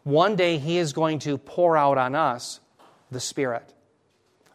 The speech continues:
But they're also reflecting back on how God had sustained them by providing them water. So it was a look back and a look forward.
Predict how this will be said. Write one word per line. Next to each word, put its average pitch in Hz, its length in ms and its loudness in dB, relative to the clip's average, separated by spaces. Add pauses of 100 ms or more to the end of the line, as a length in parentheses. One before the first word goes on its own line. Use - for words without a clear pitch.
(100)
But 165 160 4
they're 170 160 4
also 208 400 4
reflecting 160 680 0
back 165 360 0
on 143 80 -6
how 143 220 0
God 139 340 2
had 139 120 -8
sustained 170 580 -6
them 123 280 -2 (580)
by 147 120 4
providing 143 540 2
them 131 180 -4
water. 127 460 -2
So 156 140 -4
it 147 40 0
was 143 160 -2
a 135 60 0
look 175 280 2
back 170 300 0
and 143 100 -2
a 135 40 2
look 131 200 -2
forward. 165 580 0